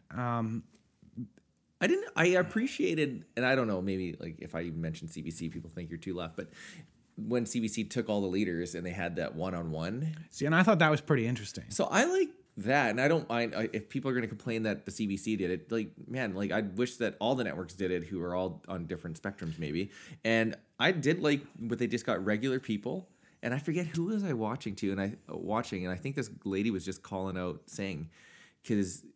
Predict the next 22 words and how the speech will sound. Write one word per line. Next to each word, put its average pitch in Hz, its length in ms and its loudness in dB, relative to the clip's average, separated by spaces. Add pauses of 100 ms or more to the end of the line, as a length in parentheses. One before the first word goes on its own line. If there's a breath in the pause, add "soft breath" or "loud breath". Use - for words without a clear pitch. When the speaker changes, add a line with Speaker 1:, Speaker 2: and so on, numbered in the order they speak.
(100)
Speaker 2:
he - 140 -2
wasn't 110 220 4
answering 101 300 -2
the 82 80 -8
question, 113 420 -6
and 87 100 -8
she 143 120 0
was 151 100 4
just 135 160 -4
like 98 80 -2
a 85 60 -2
mom, 80 420 -4
and 80 100 -8
she's 98 160 -4
like, 90 180 -2
"You're 110 160 0
just, 117 380 0 (140)
you're 104 100 -4
not 110 240 2
answering 107 380 0
my 80 100 -4
question." - 460 -4